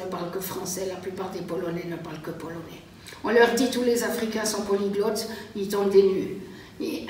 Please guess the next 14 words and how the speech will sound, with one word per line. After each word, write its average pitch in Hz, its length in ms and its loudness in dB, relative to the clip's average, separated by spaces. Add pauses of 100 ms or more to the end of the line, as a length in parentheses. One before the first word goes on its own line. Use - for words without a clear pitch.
donc, 220 260 4
euh, 208 320 6 (300)
nous 262 240 8
sommes 262 320 6
dans 196 140 4
une 196 160 2
situation 214 580 0 (240)
beaucoup 214 220 0
plus 202 160 -2
pauvre - 460 6
au 190 60 0
niveau 185 260 0
des 170 200 -2
langues. 165 120 -6